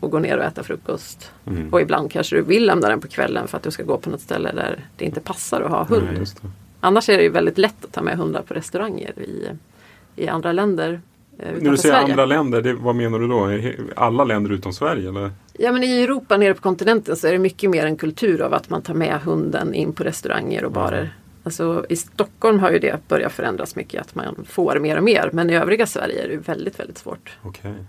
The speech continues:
Speaker 1: Nu
Speaker 2: Det är
Speaker 1: märker man ju inte det
Speaker 2: konstigt,
Speaker 1: på
Speaker 2: det är så
Speaker 1: sommaren.
Speaker 2: mycket,
Speaker 1: På
Speaker 2: det
Speaker 1: sommaren är det ju uteserveringar och då går det ju bra.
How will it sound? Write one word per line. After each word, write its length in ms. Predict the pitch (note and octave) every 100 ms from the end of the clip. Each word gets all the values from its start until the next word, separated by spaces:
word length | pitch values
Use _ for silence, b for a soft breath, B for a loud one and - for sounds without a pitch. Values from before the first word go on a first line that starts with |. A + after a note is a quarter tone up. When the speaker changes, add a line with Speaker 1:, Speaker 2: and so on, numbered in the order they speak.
| -
Speaker 1:
Nu 100 | G3
Speaker 2:
Det 60 | F#3
är 40 |
Speaker 1:
märker 320 | F#3+ - D#3+
man 80 | G3
ju 60 | G3
inte 140 | F#3+
det 60 | F3+
Speaker 2:
konstigt, 100 | -
Speaker 1:
på 60 |
Speaker 2:
det 60 | A#2
är 40 |
så 80 | G#3+
Speaker 1:
sommaren. 280 | G3+ G#3+ B3+
Speaker 2:
mycket, 140 | - G3+
Speaker 1:
På 60 |
Speaker 2:
det 60 | A3+
Speaker 1:
sommaren 380 | G#3+ G#3+ G#3+ F#3
är 40 |
det 60 | E3
ju 80 | E3+
uteserveringar 640 | D#3+ E3 F3+ G3+ - -
och 60 | -
då 100 | F3
går 140 | E3+
det 60 | -
ju 60 |
bra. 200 | - -